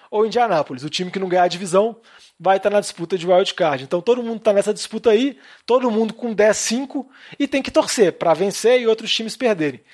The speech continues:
Se a gente for analisar o cenário mais provável, que é Tennessee vencer, Indianápolis vencer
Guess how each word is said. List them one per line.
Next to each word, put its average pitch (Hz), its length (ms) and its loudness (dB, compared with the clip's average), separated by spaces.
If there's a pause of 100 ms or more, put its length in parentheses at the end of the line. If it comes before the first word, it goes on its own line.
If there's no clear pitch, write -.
(200)
Se - 100 -6
a 233 60 2
gente 262 140 -4
for 277 80 0
analisar 240 340 0
o 196 80 0
cenário 190 400 0
mais 214 240 0
provável, 165 680 0
que 185 100 0
é 165 40 2
Tennessee 190 520 0
vencer, 214 600 -2 (520)
Indianápolis 208 720 0
vencer 190 540 -2